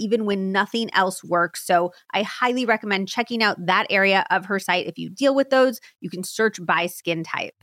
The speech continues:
And then finally, I want to shout out the bar soap, which is her first product and what she got famous for. Besides being eco-friendly because you're skipping all the packaging, the ingredients in these soaps are amazing.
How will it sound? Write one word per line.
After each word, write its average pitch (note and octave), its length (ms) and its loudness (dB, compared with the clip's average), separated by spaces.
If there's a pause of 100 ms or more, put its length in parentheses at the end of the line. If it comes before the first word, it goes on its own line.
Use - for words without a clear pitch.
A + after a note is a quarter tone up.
(400)
And A3+ 200 2
then D#4 300 4 (120)
finally, A#3+ 500 2
I A3 100 0
want A3 280 2
to C#4 80 2
shout B3 220 2
out G#3+ 180 2
the F#3 60 -4
bar C4 320 0
soap, B3 260 0
which G#3 160 -2
is G3 100 -4
her G#3 120 -6
first C4+ 360 -2
product G3+ 440 0
and F#3+ 140 -4
what G3+ 180 0
she G#3+ 120 -4
got F3+ 220 0
famous D#3+ 360 -4
for. - 360 -8 (360)
Besides C#4+ 460 2
being B3 200 -2
eco-friendly B3 760 0
because G#3+ 260 -4
you're E3+ 80 -4
skipping G#3+ 340 -6
all E3 120 2
the D#3 60 -6
packaging, F3+ 680 -2 (200)
the A3 100 0
ingredients G#3+ 560 -2
in A#3+ 120 -2
these A3+ 200 -2
soaps F#3 300 -4
are F#3 120 0
amazing. F#3 880 -2